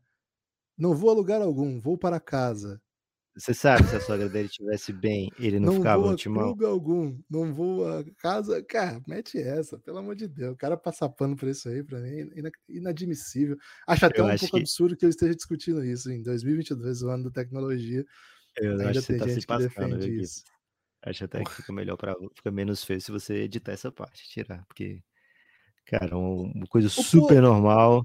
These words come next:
Speaker 2: que acontece todos os dias com técnicos saindo de times. O Dorival, sa-, tão dizendo
Speaker 1: Não
Speaker 2: assim,
Speaker 1: tem
Speaker 2: "Olha que
Speaker 1: nenhum pro-,
Speaker 2: sacanagem do
Speaker 1: não,
Speaker 2: Flamengo
Speaker 1: não
Speaker 2: com o
Speaker 1: teve nada de
Speaker 2: Dorival."
Speaker 1: sacanagem com o Dorival. Teve nada de sacanagem com o Dorival. Tava acabando o contrato, o Flamengo pode contratar quem quiser.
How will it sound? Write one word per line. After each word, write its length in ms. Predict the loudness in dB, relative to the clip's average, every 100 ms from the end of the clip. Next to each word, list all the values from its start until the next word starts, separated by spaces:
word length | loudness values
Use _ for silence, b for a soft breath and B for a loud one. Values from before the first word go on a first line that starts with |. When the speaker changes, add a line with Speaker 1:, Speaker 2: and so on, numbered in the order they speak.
| 2
Speaker 2:
que 100 | 2
acontece 580 | 4 2 2 0 0
todos 360 | 0 4 4 4
os 160 | 2 2
dias 440 | 2 4 4 2
com 680 | -2 0 0 0 -2 -6 -10 -16 _ _ _ _ _
técnicos 520 | 2 4 -2 -2 -2
saindo 300 | 0 0 0
de 80 | -4
times. 460 | -4 0 0 -2 -8
O 140 | -6
Dorival, 480 | -2 -2 -2 -2 -4
sa-, 200 | -4 -6 B B
tão 120 | 2
dizendo 160 | 6 6
Speaker 1:
Não 20 |
Speaker 2:
assim, 160 | 6 6
Speaker 1:
tem 20 |
Speaker 2:
"Olha 260 | 6 8 6
que 120 | 4
Speaker 1:
nenhum 180 | 4 4
pro-, 120 | 4
Speaker 2:
sacanagem 520 | 4 6 8 8 4
do 40 |
Speaker 1:
não, 80 | 0
Speaker 2:
Flamengo 240 | 2 2 4
Speaker 1:
não 40 |
Speaker 2:
com 80 | 6
o 20 |
Speaker 1:
teve 140 | 6
nada 260 | 6 6 6
de 60 | 6
Speaker 2:
Dorival." 20 |
Speaker 1:
sacanagem 460 | 2 -2 -2 -2
com 60 | -2
o 20 |
Dorival. 440 | -2 -2 -2 -6 -8
Teve 180 | -4 -4
nada 240 | -2 -4
de 80 | -4
sacanagem 380 | -6 -6 -8 -8
com 40 |
o 40 | -6
Dorival. 280 | -6 -6 -2
Tava 180 | -2
acabando 360 | 0 0 0 -2
o 20 |
contrato, 500 | -2 -6 -2 -4 -4
o 40 | -8
Flamengo 260 | -6 -2
pode 140 | -2 -2
contratar 380 | -4 -4 -6
quem 220 | -6 -4 -4
quiser. 480 | -2 2 4 4